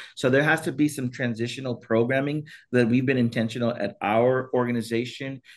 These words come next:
and ensuring that transition or that on-ramp back to the workplace is as seamless as possible. So not only having the resources available for them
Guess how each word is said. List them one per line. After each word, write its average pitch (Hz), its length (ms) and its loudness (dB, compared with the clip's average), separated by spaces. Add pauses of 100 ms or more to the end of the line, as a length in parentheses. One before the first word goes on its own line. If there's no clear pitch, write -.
(120)
and 120 80 4
ensuring 120 400 4
that 120 180 0
transition 113 540 -2
or 104 100 -2
that 101 240 -4
on-ramp 123 520 0
back 110 360 0
to 160 100 -6
the 156 100 -4
workplace 160 600 -4 (280)
is 131 180 2
as 127 180 0
seamless 127 380 -2
as 104 100 -6
possible. 110 540 -2
So 117 160 -4
not 127 200 4
only 147 420 4 (260)
having 139 280 0
the 127 80 0
resources 127 580 -4
available 120 460 0
for - 160 -8
them 117 280 -2